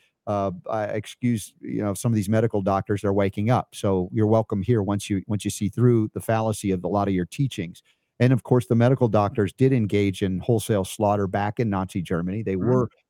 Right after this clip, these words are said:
Speaker 1: the deliverers of a lot of horrific atroci-, atrocities and experimentations.
Speaker 2: Mm-hmm.
Speaker 1: And yet here in the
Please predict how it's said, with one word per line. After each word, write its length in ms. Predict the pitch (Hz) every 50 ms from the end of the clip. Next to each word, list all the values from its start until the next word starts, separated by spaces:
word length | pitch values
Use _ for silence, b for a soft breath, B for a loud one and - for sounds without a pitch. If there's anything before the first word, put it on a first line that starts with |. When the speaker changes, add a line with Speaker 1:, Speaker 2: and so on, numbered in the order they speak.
| _ -
Speaker 1:
the 80 | 120
deliverers 680 | 113 110 120 113 120 135 147 143 156 127 113 104 - -
of 80 | 90
a 40 | 95
lot 220 | 104 101 104 117
of 80 | 120 -
horrific 460 | 135 120 113 110 110 110 - 117 -
atroci-, 560 | - 107 - - 120 110 110 110 - 120 110 - -
atrocities 560 | - - - 120 110 104 - - 101 110 107 104
and 120 | 95 92
experimentations. 1000 | - - - - 110 107 101 95 85 - - 101 107 101 - - 110 143 135 - b b b b -
Speaker 2:
Mm-hmm. 60 | 120 139
Speaker 1:
And 160 | 131 127 123 -
yet 120 | 135 135
here 240 | 127 117 127 123 127
in 120 | 123 120
the 200 | 120 117 113 110